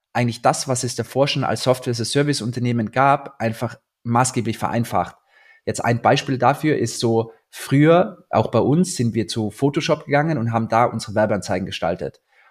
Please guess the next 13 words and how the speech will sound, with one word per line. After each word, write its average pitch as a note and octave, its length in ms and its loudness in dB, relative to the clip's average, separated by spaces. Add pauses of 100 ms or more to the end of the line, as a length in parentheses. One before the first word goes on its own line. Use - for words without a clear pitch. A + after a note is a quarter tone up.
(100)
Heute B2 220 2
gehen B2+ 160 2
wir B2 120 0
zu - 120 -8
Canva. B2+ 540 -2 (400)
Und A#2 160 -2
was A#2 140 0
hat B2 140 0
Canva D#3 320 2
gemacht? A#2+ 380 0
Canva B2+ 280 0
hat C3 120 2
einfach A#2 360 0